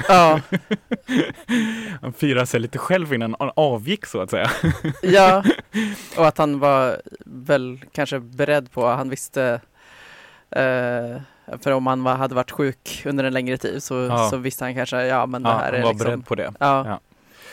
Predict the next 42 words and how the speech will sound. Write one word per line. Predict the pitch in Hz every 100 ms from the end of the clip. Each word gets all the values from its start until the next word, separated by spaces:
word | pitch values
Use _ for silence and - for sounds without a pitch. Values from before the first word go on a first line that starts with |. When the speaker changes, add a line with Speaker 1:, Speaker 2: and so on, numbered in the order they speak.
| - - - - - 139
Speaker 2:
Men | 156 160 151
det | 180
är |
i | 180 156
alla | 170
fall | - 165
någonting | 147 160 160
som | 165
man | 139
kan | 147 147 -
börja | 117 139 143 135 131
året | 143 139 135 135 -
med. | 117 165
Det | 147
är | 139
ju | 147 160
v-, | 147 156
lite | 160 160 139
så | - 139
att | 120 -
vi | 131
får, | - 127
ah, | 117 -
säga | - 135 123
att, | 104 - -
eh, | - - - - - -
för | - 135 127
kulturvärlden | 120 139 - 175 131 156 185 180
ute | 135 113 110
i |
Malmö | 104 98 98 104
och | 107 101
i | 104
hela | 104 98
Sverige | - 95 98
så | -
är | 107 107
det | 113
ju |
som | 98 101
sagt | - 95 _
fortfarande | - - 117 - 104 95